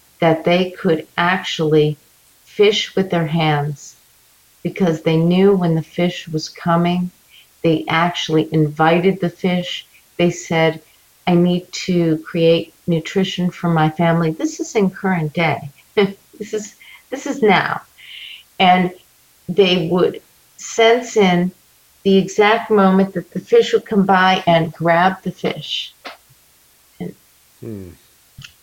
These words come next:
Speaker 1: and, and that's amazing. And that's why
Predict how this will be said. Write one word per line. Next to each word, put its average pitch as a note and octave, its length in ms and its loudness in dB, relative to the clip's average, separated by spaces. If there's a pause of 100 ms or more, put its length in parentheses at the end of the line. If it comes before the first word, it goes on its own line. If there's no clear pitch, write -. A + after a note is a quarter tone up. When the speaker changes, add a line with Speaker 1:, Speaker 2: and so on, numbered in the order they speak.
(1120)
Speaker 1:
and, F#3+ 380 0
and F#3 240 0
that's G3 440 2
amazing. E3+ 680 -2 (100)
And E3 300 0 (880)
that's G3 520 0
why D#3+ 840 2